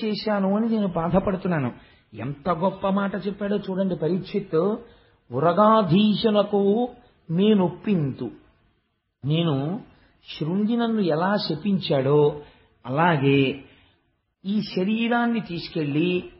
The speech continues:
ఆ పాముకి అప్పజెప్పేస్తాను. మీరు ఆ మాటలు కొంచెం జాగ్రత్తగా వినాలి. "ఉరగాధీశ విషానలంబునకు మేనొప్పింతు. శంకింపను, ఈశ్వర నిర్ణయము మారదు."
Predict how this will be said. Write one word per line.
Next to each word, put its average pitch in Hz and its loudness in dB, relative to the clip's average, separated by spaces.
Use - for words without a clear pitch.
ఆ 156 -10
పాముకి 202 -2
అప్పజెప్పేస్తాను. 135 -8
మీరు 190 -2
ఆ 175 -4
మాటలు 180 -2
కొంచెం 202 -2
జాగ్రత్తగా 175 -2
వినాలి. 156 0
"ఉరగాధీశ 190 2
విషానలంబునకు 185 2
మేనొప్పింతు. 180 -2
శంకింపను, 196 0
ఈశ్వర 208 0
నిర్ణయము 180 4
మారదు." 139 2